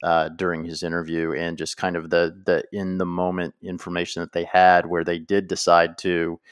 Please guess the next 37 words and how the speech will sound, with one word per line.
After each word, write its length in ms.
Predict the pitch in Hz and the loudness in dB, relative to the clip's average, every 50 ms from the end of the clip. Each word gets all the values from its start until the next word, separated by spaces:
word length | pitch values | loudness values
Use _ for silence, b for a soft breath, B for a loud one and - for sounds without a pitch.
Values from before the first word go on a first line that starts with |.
| b b b b b b b b - | b b b b b b b b 2
uh, 300 | 98 92 85 78 78 - | 4 6 6 6 4 2
play 240 | - - 107 101 | 2 2 4 4
the 160 | 95 87 95 95 | 4 2 0 -2
event 320 | 87 82 92 87 80 - | 0 0 0 0 0 0
out 220 | 87 87 82 - - | 0 -2 -2 -2 -4
to 120 | - 90 | -4 -4
its 160 | 87 82 - | -4 -4 -6
conclusion. 800 | - - - - - - 104 107 107 101 - 85 80 80 82 85 - b b b b b b b | -12 -16 -18 -10 0 2 2 2 2 0 -2 -4 -4 -6 -10 -14 -18 b b b b b b b
So 140 | - - 104 | -2 0 0
when 680 | 92 92 98 117 127 131 135 135 131 131 131 131 123 - | 0 2 4 6 6 8 6 6 4 2 2 0 0 4
now, 320 | 117 120 123 123 107 62 - 80 | 6 8 8 8 8 6 2 -2
now 340 | 98 101 107 113 120 120 117 | -2 2 6 6 6 6 6
talking 400 | - - - 113 - - 104 101 | 6 8 8 8 8 4 0 2
about 380 | 95 92 92 90 87 82 - - _ _ _ _ _ _ _ _ _ _ _ _ | 6 8 10 10 10 8 6 0 _ _ _ _ _ _ _ _ _ _ _ _
this, 460 | 110 101 95 - - - - - - _ _ _ | 2 4 4 4 2 -2 -4 -6 -10 _ _ _
this, 240 | - 101 - - - _ _ _ _ _ _ _ _ _ _ _ _ _ _ _ | -4 -4 -4 -4 -8 _ _ _ _ _ _ _ _ _ _ _ _ _ _ _
this 240 | 117 104 - - - | 0 0 0 -2 -4
research 600 | 98 104 104 101 - - 98 92 - - - - - | -4 -4 -2 -2 -2 0 0 0 0 -2 -8 -8 6
project 500 | - 101 90 90 85 90 87 92 - - | 8 10 10 10 8 4 0 0 2 2
that, 220 | 85 80 - - | 0 0 2 0
that 140 | 90 85 76 | 0 0 0
you 140 | 90 101 95 | -2 0 2
were 140 | 98 92 | 2 0
involved 460 | 85 85 82 - 90 95 104 110 95 92 | 0 -2 2 6 8 8 8 8 6 2
with, 180 | 82 82 - | -2 -4 -4
can 140 | - - 95 | -6 -10 -10
you 60 | 90 | -8
kind 180 | - - 113 107 | -2 0 0 0
of 80 | 95 | 0
talk 260 | - - 95 92 - - | 4 6 6 6 6 4
about 320 | 95 90 87 87 85 - - - b b b b b b b b | 4 6 6 6 6 4 0 -10 b b b b b b b b
how 180 | - 98 101 | 6 8 8
you 200 | 107 107 110 117 | 8 8 6 6
got 160 | 110 110 107 | 8 8 8
involved 380 | 107 101 98 101 98 101 107 107 | 6 4 4 6 6 6 6 6
with 180 | 107 101 - 110 | 2 0 2 4
it 180 | 107 107 - | 4 4 2